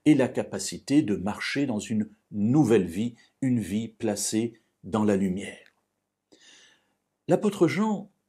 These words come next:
connaît bien la nature humaine, et c'est pour ça qu'il sait qu'une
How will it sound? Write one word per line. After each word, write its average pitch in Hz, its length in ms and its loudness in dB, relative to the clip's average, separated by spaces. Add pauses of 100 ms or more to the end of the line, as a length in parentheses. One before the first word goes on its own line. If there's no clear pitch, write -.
(200)
connaît 156 260 6
bien 131 200 0
la 104 100 -2
nature 98 400 -8
humaine, 87 420 -8 (600)
et 131 80 -2
c'est 165 220 2
pour 160 160 -6
ça 196 160 -4
qu'il 220 220 -10
sait 180 400 -4
qu'une 113 460 -4